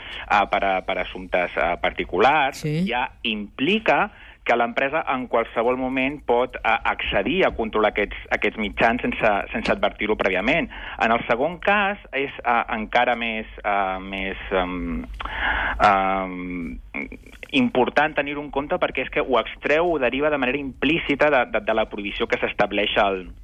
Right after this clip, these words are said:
Speaker 1: al conveni col·lectiu. No obstant, en la primera del, de l'any dos mil dotze és molt important el, el, el vot particular,
Speaker 2: Sí.
Speaker 1: eh, perquè, eh, fa valdre el, el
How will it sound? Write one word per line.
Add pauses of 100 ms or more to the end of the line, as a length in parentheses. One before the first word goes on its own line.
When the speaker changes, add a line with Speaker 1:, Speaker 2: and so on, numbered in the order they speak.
(520)
Speaker 1:
al
conveni
col·lectiu. (320)
No
obstant,
en
la
primera
del,
de
l'any
dos
mil
dotze
és
molt
important
el,
el,
el
vot
particular, (120)
Speaker 2:
Sí.
Speaker 1:
eh,
perquè,
eh, (100)
fa
valdre (220)
el, (140)
el